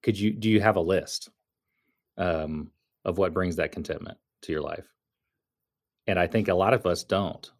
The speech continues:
Like, if I ask my kids, "What would make you happy right now?" they couldn't tell me 'cause they don't really know. They just know it's not that moment, <laughs> you know, but they don't know what it actually is, you know? And so I think a lot of us adults too, we, like,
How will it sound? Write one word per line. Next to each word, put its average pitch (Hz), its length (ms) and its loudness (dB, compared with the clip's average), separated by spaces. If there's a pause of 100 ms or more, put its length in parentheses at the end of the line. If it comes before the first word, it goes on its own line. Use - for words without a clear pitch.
(100)
Like, 95 160 2
if - 100 -2
I 104 140 4
ask 104 220 2
my - 100 0
kids, 95 480 0
"What 113 140 2
would 127 120 2
make 120 180 0
you 104 80 0
happy 104 240 0
right 90 180 -2
now?" 90 420 -4
they 95 100 -2
couldn't 87 240 -2
tell 95 180 -4
me 73 120 -10
'cause 90 160 -8
they 92 100 0
don't 87 200 -6 (160)
really 85 260 -4
know. 85 500 0 (520)
They 98 120 6
just 95 220 2
know 95 120 4
it's - 120 0
not 90 300 -2
that 82 180 0
moment, 82 340 -6 (120)
<laughs> - 440 0
you 165 140 6
know, 135 220 0 (320)
but 120 140 8
they 110 100 8
don't 110 180 6
know 101 160 6
what 104 220 8
it 101 120 6
actually 104 400 2
is, 85 300 0
you 90 100 -2
know? 82 200 -2 (600)
And 107 140 4
so 117 100 10
I 104 100 10
think 107 160 0
a 104 40 4
lot 101 200 6
of 92 100 2
us - 460 0 (100)
adults 95 440 -2
too, 104 220 0
we, 85 300 -4
like, 82 220 -6